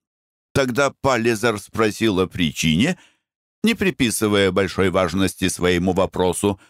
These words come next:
а герцог после минутной нерешимости отвечал, приписывая большую важность своему ответу: «Дело в том, Плантаженет,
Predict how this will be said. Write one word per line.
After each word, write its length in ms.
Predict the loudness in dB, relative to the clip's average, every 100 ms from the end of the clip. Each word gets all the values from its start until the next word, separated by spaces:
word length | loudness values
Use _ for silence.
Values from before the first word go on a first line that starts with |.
| _ _ _ _ _ -4
а 100 | -2
герцог 640 | 0 -2 -2 -2 -2 -2 -10 _
после 380 | -2 -2 0 0
минутной 640 | 2 2 2 0 0 0
нерешимости 800 | 2 2 2 0 0 0 -2 0
отвечал, 680 | -2 0 -2 0 0 0 -2 -10 _ _ _
приписывая 800 | -2 0 -2 0 0 2 2 2
большую 500 | 0 -2 0 2 2
важность 460 | 0 0 -2 -2
своему 480 | -2 0 2 2 2
ответу: 600 | 0 0 -2 0 0 -2 -4 _ _ _ _ -2
«Дело 240 | 0 0
в 60 | 0
том, 180 | -2 0
Плантаженет, 840 | -2 0 0 0 0 0 -2 -12